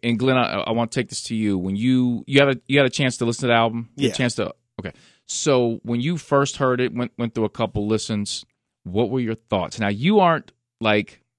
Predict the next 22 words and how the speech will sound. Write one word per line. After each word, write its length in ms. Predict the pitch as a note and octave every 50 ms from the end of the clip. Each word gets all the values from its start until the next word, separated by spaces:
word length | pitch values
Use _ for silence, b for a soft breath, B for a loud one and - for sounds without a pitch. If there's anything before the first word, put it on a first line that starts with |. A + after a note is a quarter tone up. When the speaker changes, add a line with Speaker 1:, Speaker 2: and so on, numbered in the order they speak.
| _ _ _ _ -
Speaker 1:
a 80 | A2
super 680 | G#2+ - - - E3 D#3+ C#3+ - B2 A2+ G#2 G2 F#2+ G2 G#2 - _ _ _ _ _
J. 260 | - B2 A#2 A2 G#2+
Cole, 420 | - - - G#2+ G2+ G2 F#2+ F#2 F#2+
like, 420 | F#2 F2+ F2+ E2+ - - - _ _ _ _ _ _
Speaker 2:
Yeah. 340 | C3 B2 A#2+ G#2 F#2 F2+ F2+ - _ _ _
Speaker 1:
fan. 460 | _ _ - A#2 G2+ G2 F#2 F#2 F2+ G2+
Speaker 2:
I, 160 | D#3+ F#3 F3 -
I 120 | - F3+ G3+
liked 380 | - E3 F#3 G3+ G#3 G3+ -
it 60 | F#3 D#3+
Speaker 1:
But 80 | E3 E3
you 20 |
Speaker 2:
better 60 | D#3+ -
than 40 | G#3+
Speaker 1:
like 160 | A3+ G#3+ F3
Speaker 2:
the 40 | C3+
Speaker 1:
him. 40 | C#3
Speaker 2:
last 320 | C#3+ C#3+ C3+ C3 - - -
joint. 260 | C3 B2 A#2 A#2 G#2+ _ _ -
Speaker 1:
Okay. 260 | B2+ C3 - A#2 A2+ C3+ - - - _ -
Speaker 2:
But 320 | D3 C#3+ C3+ C3 B2 A#2+